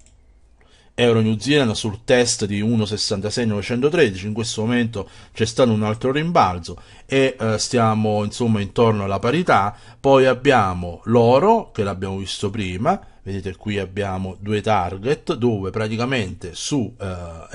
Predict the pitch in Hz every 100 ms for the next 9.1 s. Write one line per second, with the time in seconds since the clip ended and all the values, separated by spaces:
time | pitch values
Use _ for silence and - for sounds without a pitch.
0 | 120 110 104 95 107 117 110 147 165 175
1 | 180 190 208 - - - 107 117 135 123
2 | 101 101 110 120 120 120 107 - - -
3 | - 190 185 - 226 208 160 110 90 -
4 | _ _ _ - _ _ _ _ _ -
5 | - - - 107 104 104 101 95 - -
6 | - 113 104 104 98 95 90 123 117 117
7 | 107 107 107 104 95 110 117 170 175 -
8 | - - - 95 - 98 92 - 90 107